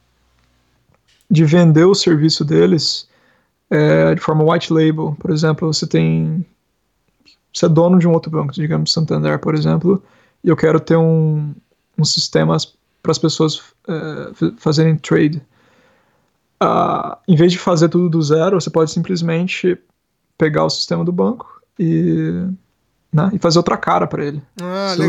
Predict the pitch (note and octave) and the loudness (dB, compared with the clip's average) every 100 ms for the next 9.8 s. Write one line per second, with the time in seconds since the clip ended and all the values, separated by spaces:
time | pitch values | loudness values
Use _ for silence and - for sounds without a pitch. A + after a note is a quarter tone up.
0 | F3 F#3 D#3+ F#3 - - F3 E3+ D#3+ D3+ | 0 2 2 0 -2 -2 -2 0 0 0
1 | D#3 C#3+ - - _ _ _ - D3 E3 | -2 -2 -6 -12 _ _ _ -8 -2 0
2 | F3+ G3+ E3+ E3 E3+ - D#3 D#3 E3 E3+ | 0 -2 -2 -2 -4 -4 -2 0 0 -2
3 | - E3 D#3 D#3+ D#3+ D#3+ E3+ - D#3+ D#3+ | -2 -4 -2 -2 -2 -6 -10 -6 -2 -2
4 | D#3 D#3+ E3 D#3+ D#3 D3+ D3+ D3 - _ | 0 -2 -2 -2 -4 -4 -8 -10 -14 _
5 | _ _ _ _ _ _ _ _ _ - | _ _ _ _ _ _ _ _ _ -8
6 | D3+ D#3 D#3+ E3 - E3 E3+ D#3+ - D#3 | -4 0 0 0 -2 -4 -2 -6 -4 -4
7 | D#3+ - - E3 D#3 - D#3 D#3 D#3 D3+ | -4 -6 -10 -8 -8 -6 -6 -6 -6 -6
8 | D3 D3+ E3+ F3 D#3+ F3+ F#3 - D#3 E3 | -4 -2 0 0 0 0 -2 -2 -2 0
9 | D3+ D3 D3+ F3 F#3+ F3 - - | -2 0 0 2 0 0 -2 -6